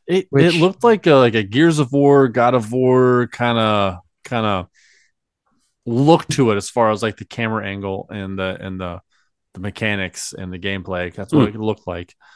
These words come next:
Speaker 1: Um, obviously, it's
Speaker 2: Not
Speaker 1: the
Speaker 2: one-to-one.
Speaker 1: Western
Speaker 2: Yeah.
Speaker 1: against, uh, evil undead
Speaker 2: Right.
Speaker 1: things. So
Speaker 2: Yep. But, uh,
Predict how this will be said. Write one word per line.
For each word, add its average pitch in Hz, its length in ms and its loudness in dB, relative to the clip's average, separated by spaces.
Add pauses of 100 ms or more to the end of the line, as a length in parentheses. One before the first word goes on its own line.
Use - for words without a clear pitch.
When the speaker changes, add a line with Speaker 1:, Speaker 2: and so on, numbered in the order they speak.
(260)
Speaker 1:
Um, 92 320 -12
obviously, 117 440 0
it's - 320 -8 (400)
Speaker 2:
Not 175 180 4
Speaker 1:
the 107 40 -2
Speaker 2:
one-to-one. 131 320 6
Speaker 1:
Western 101 380 -2 (140)
Speaker 2:
Yeah. 120 60 0
Speaker 1:
against, 104 580 -4 (580)
uh, 165 180 -14
evil 110 360 -2
undead 101 560 -2 (440)
Speaker 2:
Right. 113 280 -6
Speaker 1:
things. 92 500 -10
So - 200 -10
Speaker 2:
Yep. 175 200 -2 (1120)
But, 131 320 2
uh, 123 200 0